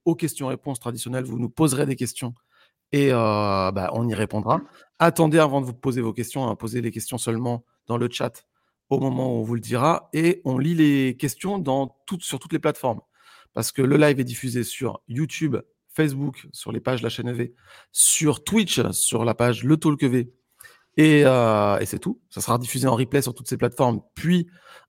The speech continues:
en audio, euh, en podcast. Et donc, on lit les messages sur toutes les plateformes, donc n'hésitez pas, mais, euh, tout à l'heure. Et enfin, on terminera ensuite par le quiz. Le quiz, euh, que Max Baldé gagne toujours, euh, quand je participe pas, en tout cas.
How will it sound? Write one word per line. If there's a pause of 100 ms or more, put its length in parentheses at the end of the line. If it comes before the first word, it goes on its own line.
en
audio,
euh,
en
podcast. (880)
Et
donc,
on
lit
les
messages
sur
toutes
les
plateformes,
donc
n'hésitez
pas, (320)
mais,
euh,
tout
à
l'heure.
Et
enfin,
on
terminera
ensuite
par
le
quiz. (440)
Le
quiz,
euh, (120)
que
Max
Baldé
gagne
toujours, (600)
euh, (600)
quand
je
participe
pas,
en
tout
cas.